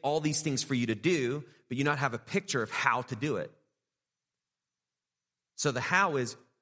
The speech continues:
you decide to follow Jesus. And then the what is you give this gift of grace to others. Does that make sense? You have to turn to God first, and in his fullness we can receive.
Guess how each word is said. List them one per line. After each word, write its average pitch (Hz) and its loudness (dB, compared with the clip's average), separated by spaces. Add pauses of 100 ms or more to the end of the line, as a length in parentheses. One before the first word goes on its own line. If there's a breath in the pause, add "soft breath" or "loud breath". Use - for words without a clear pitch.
(140)
you 143 -2
decide 123 0
to 107 -8
follow 98 -4
Jesus. - -10 (1500)
And 131 0
then 127 2
the 117 2
what 165 0
is 117 -2 (180)
you 113 -2
give 107 0
this 98 -4
gift - -10
of 87 -14
grace 85 -6
to - -20
others. 85 -20 (600)
Does 101 -6
that 131 -2
make 143 -4
sense? 151 -6 (1040)
You 131 -4
have 143 -4
to 123 -8
turn 185 -2
to 170 0
God 120 0 (300)
first, - 0 (800)
and 123 0
in 147 0
his 135 0
fullness 170 0
we 120 0
can 113 -4
receive. 110 -4